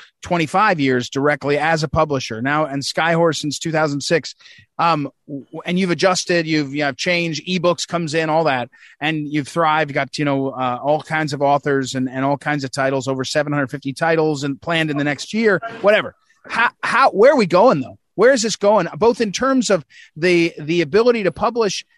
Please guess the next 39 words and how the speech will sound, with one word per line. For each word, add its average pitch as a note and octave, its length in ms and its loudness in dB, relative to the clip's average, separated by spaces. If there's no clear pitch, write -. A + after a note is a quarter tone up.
and F3 160 -2
then G3 160 -2
to F3+ 160 -4
market F#3+ 420 0
through F#3 260 -2
Amazon E3+ 480 0
or C#3+ 140 0
through F3+ 220 -2
Google. G#3 320 2
I E3+ 80 2
mean, F3+ 140 0
I, G3 180 0
I F#3+ 80 0
tell D4 160 4
people C#4+ 200 4
all A#3 40 6
the G3+ 60 4
time, G3 260 0
Twitter D4+ 340 -2
is A3+ 160 0
fun A3 220 0
to F#3+ 80 2
fight F3 260 0
over, G3+ 360 0
and E3+ 120 -2
it D#3+ 60 -4
certainly B3 360 -2
is D#3+ 160 0
massively E3+ 540 -2
influential D#3+ 460 -4
in D3 60 -6
politics, D#3 520 -2
but E3+ 100 2
I G3 140 4
see A#3+ 260 -4
Amazon G#3+ 800 0
and D#3 220 -4
Google F#3+ 320 -2
search F3 560 -4